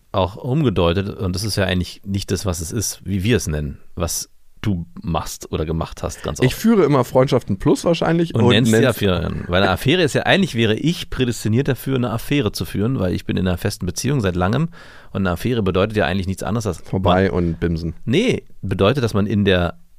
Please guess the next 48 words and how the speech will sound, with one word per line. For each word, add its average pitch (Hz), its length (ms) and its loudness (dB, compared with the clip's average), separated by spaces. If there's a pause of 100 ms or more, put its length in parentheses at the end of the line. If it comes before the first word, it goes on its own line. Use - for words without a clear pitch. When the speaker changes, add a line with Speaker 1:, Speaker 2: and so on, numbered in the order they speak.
Speaker 1:
in 107 100 0
einer 92 220 2
Beziehung 123 420 0
mit 107 100 0
jemand 90 200 0
anderem 92 160 0
fremd 160 260 -2
geht. - 180 -8
Das 107 140 0
ist 104 100 -4
eigentlich 104 200 -4
eine 110 120 -4
Affäre. 90 440 -6 (440)
Speaker 2:
Okay, 170 440 4
bleiben 120 280 4
wir 113 80 4
bei 110 140 4
Freundschaft - 380 0
Plus. 80 340 -4 (340)
Und 127 160 2
sie 139 220 0
denkt 131 240 2
jetzt 123 160 -2
gerade 113 240 4
daran, 107 160 2
ob 98 140 0
sie 101 160 -4
die 95 260 0
Freundschaft - 420 0
Plus 113 220 0
unterbewusst 101 600 0
sabotiert. 87 460 -2
Also 92 280 0
sich 95 200 -2
zu - 140 -6
zweit - 280 -4
treffen, 127 380 -2
bimsen, 110 360 2
reden 104 320 2
und 85 200 0
daheim 104 320 2
was 98 180 0
essen 110 360 0
oder 87 460 2
nachts - 400 -4 (180)
draußen 104 380 2
unterwegs 92 440 -2
sein, 98 280 2